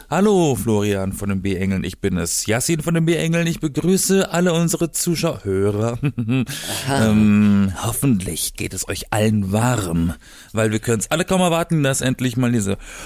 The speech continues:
Speaker 1: dämliche, depressive Winter verschwindet. Zumindest in
Speaker 2: <laughs>
Speaker 1: Berlin ist der Februar jetzt gleich mal abgehakt und das war so ziemlich der ätzendste Februar, den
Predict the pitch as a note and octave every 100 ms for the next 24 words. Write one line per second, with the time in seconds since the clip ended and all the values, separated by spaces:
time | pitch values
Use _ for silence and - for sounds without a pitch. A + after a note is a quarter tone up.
0 | - - A#2 B2 C3 C3 B2+ A2+ G#2 B2
1 | A2 - A#2 - G#2+ G2+ F#2+ F#2 - -
2 | - G#2+ D#3+ F#3 - - F2+ - G#2+ -
3 | C#3 C3+ - C#4+ F3+ G#2+ - D3+ E3+ G3
4 | A3+ G#3 - E3+ D#3 D3+ D3+ F3+ A#3+ A#3+
5 | B3+ A#3 - - E3+ F#3 E3+ E3+ F#3+ D#3
6 | D#3 E3 D#3 D3 - D#3+ D3+ D3+ D3+ C#3+
7 | D3+ F#3+ F3+ F3 F#3 E3 C#3 C3+ D3+ C#3+
8 | - - - C#3+ - E3 D3+ C3 - -
9 | E3+ - F3 E3+ - D3+ D#3+ C3 C#3 C#3
10 | - C3+